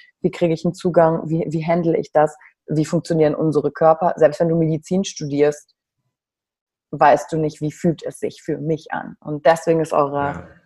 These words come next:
Speaker 1: Arbeit so wichtig. Und, ähm, für diejenigen
Speaker 2: Okay.
Speaker 1: von euch, die sagen, „Ja, gerne, das ist wichtig.“ Diejenigen von euch, die sagen, „Ey, ich will mit Jan auch Kontakt haben“, guckt unten in die Shownotes. Ich schreibe da alles rein. Ich schreibe eine, ähm, E-Mail einfach an ihn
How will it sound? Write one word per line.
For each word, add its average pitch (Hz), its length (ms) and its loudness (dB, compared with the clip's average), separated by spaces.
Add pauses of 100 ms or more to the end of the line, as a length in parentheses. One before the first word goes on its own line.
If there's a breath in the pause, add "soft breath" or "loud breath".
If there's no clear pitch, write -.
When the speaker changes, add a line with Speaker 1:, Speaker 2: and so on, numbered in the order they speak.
(160)
Speaker 1:
Arbeit 160 340 4
so 147 220 -4
wichtig. 151 580 0
Und, 143 460 -4
ähm, 147 240 -4
für - 120 -8
diejenigen 165 340 2
Speaker 2:
Okay. 165 100 -4
Speaker 1:
von 160 100 -4
euch, 151 220 0
die 156 120 -6
sagen, 147 600 -2
„Ja, 143 80 -12 (180)
gerne, 160 400 2
das - 160 -10
ist 139 240 2
wichtig.“ - 540 -4 (480)
Diejenigen 170 380 6
von 165 100 -2
euch, 156 140 2
die 160 80 -6
sagen, 156 180 4
„Ey, 160 140 2
ich - 100 -8
will 160 80 0
mit - 320 -4
Jan 165 380 2
auch 156 180 2
Kontakt 165 480 -2
haben“, 151 220 -4
guckt - 180 -6
unten 180 220 -2
in 160 140 -2
die 151 100 -6
Shownotes. 160 760 -2 (320 soft breath)
Ich - 140 -8
schreibe 165 240 0
da 175 100 4
alles 165 320 0
rein. 160 280 4
Ich - 120 -10
schreibe - 260 0
eine, 160 280 -2
ähm, 147 420 -2
E-Mail 180 280 2
einfach - 320 -4
an 160 160 -6
ihn 156 320 -2